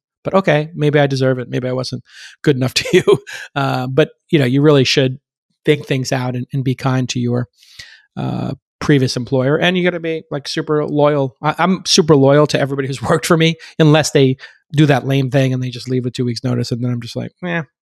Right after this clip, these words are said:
don't really feel the need to be super <laughs> loyal to you, uh, if you're just gonna, you know, cut and run and leave your other, you know, co-founders in,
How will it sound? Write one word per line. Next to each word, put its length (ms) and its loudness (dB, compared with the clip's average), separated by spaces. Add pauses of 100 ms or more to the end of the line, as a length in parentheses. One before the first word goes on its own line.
(140)
don't 180 -4
really 200 -2
feel 260 0
the 100 2
need 220 4
to 60 0
be 100 4
super 280 -2
<laughs> 40 -18
loyal 300 0
to 120 -4
you, 260 0 (360)
uh, 180 -2
if 120 -4
you're 80 0
just 160 -4
gonna, 240 -4 (480)
you 100 2
know, 220 -4 (460)
cut 200 0
and 120 0
run 360 2 (100)
and 180 0
leave 240 4
your 160 2
other, 380 -4 (180)
you 120 -2
know, 100 -2
co-founders 600 -2
in, 280 -10